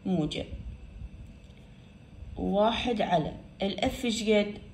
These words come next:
مطينا اياه عشرين سنتيمتر. عشرين يساوي لنا واحد على يو ايش قد؟ اللي هو ثلاثين البعد، ثلاثين سنتيمتر، زائد واحد على في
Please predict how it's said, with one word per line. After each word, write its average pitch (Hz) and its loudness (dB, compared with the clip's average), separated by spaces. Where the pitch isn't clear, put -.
مطينا 185 2
اياه 185 4
عشرين 170 0
سنتيمتر. 185 -2
عشرين 165 0
يساوي 165 -2
لنا - -10
واحد 208 4
على 160 2
يو 233 4
ايش 214 0
قد؟ 208 4
اللي 196 4
هو 196 4
ثلاثين 190 4
البعد، 180 2
ثلاثين 180 0
سنتيمتر، 185 -2
زائد 190 4
واحد 190 2
على 214 4
في 196 -2